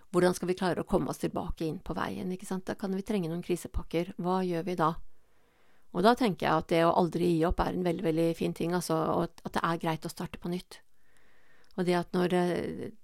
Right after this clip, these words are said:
ting, om ting, når ting skjærer seg, så er det dette med å bare komme seg tilbake igjen og vite at, eh, jeg kan starte på nytt, og det er helt ok.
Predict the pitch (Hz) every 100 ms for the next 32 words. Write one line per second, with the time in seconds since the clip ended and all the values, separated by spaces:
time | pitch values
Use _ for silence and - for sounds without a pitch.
0 | - 180 180 185 - - 180 190 202 208
1 | 180 190 190 180 180 - 180 185 - 170
2 | 185 - 196 - - - - - - -
3 | _ - 190 - 180 175 185 190 - 165
4 | 175 175 170 180 175 175 180 180 180 160
5 | - 165 165 175 160 - 151 160 165 180
6 | - 160 - 170 170 175 - 220 - -
7 | - 185 175 - - 175 185 175 190 -
8 | -